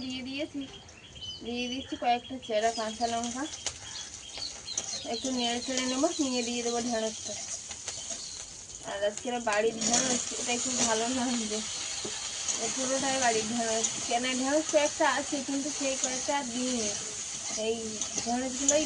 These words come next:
দিয়েছি, যেগুলো বাড়িতে উঠেছে সেইগুলোই শুধু। আসলে বাড়ির ঢেঁড়স বা বাড়ির যে কোনো সবজির স্বাদই আসছে আলাদা, তবে ওই জন্য আর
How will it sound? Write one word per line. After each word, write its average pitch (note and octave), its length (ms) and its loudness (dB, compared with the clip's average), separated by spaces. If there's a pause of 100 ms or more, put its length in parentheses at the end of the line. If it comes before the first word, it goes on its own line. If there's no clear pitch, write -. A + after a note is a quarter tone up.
দিয়েছি, C#4 380 2 (420)
যেগুলো A#3+ 320 0 (100)
বাড়িতে A#3+ 380 6
উঠেছে E4+ 260 -2 (120)
সেইগুলোই A#3+ 580 2
শুধু। G#3+ 220 -4 (600)
আসলে C4+ 240 -2 (100)
বাড়ির B3 340 2
ঢেঁড়স C4+ 480 2 (180)
বা B3 100 0 (180)
বাড়ির A#3+ 240 2 (140)
যে A#3+ 140 2
কোনো D4 140 2 (140)
সবজির D#4 400 0
স্বাদই C#4 360 2 (100)
আসছে C#4+ 240 -4 (100)
আলাদা, C4 340 0 (680)
তবে B3 240 -2 (260)
ওই C4 80 -2 (100)
জন্য C#4 160 2 (160)
আর C#4+ 100 4